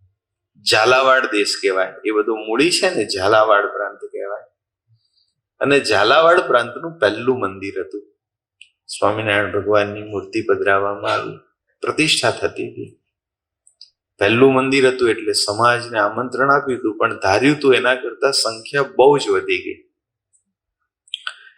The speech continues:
એ વખતે ધાર્યું હશે કે પાંચ દસ હજાર માણસો આવશે, પણ સંખ્યા એટલી બધી વધી, એટલી બધી વધી કે નાખી નજર ના પહોંચે, એટલી બધી સંખ્યા થઈ ગઈ.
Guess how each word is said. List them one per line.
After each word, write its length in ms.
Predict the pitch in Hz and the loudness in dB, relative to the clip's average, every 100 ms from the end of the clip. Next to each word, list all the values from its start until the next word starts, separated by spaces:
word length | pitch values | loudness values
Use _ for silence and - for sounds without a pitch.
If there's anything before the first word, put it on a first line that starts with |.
| _ - 135 | _ 2 4
એ 20 | |
વખતે 640 | 123 - 127 127 - - - | 4 4 4 4 0 -8 -2
ધાર્યું 420 | 123 131 143 104 | 2 4 6 4
હશે 220 | 95 104 | 4 -2
કે 440 | 95 110 98 - - _ _ - | -2 -4 -6 -8 -20 _ _ -2
પાંચ 260 | 110 110 110 | -2 0 0
દસ 200 | 101 98 | 0 0
હજાર 300 | 101 107 101 | 2 2 2
માણસો 440 | 98 98 98 107 | 0 0 0 4
આવશે, 640 | 104 131 135 104 87 - _ _ _ _ _ _ _ _ _ _ | 4 4 2 -2 -2 -10 _ _ _ _ _ _ _ _ _ _
પણ 440 | 123 123 117 - - | 0 2 2 -2 -6
સંખ્યા 520 | - 135 147 - 143 | -2 -2 -2 -2 0
એટલી 380 | 123 - 147 160 | 0 0 0 4
બધી 280 | 139 117 117 | 4 4 2
વધી, 340 | 107 107 104 | 2 2 -4
એટલી 280 | 101 - 139 | -6 -4 0
બધી 300 | 120 110 110 | 0 0 2
વધી 320 | 101 98 107 | 2 0 -4
કે 160 | - 107 | -2 -2
નાખી 540 | 104 110 - 135 123 | 0 -2 -2 -6 -2
નજર 400 | 110 110 131 110 | 0 2 2 2
ના 120 | 104 | 0
પહોંચે, 540 | 95 92 92 - - _ - | 0 -4 -6 -8 -14 _ -6
એટલી 260 | 135 147 | -2 -2
બધી 240 | 123 101 107 | -2 -2 -6
સંખ્યા 480 | - 98 95 104 | -6 -8 -8 -6
થઈ 240 | 95 - - | -6 -6 -10
ગઈ. 300 | - - | -12 -20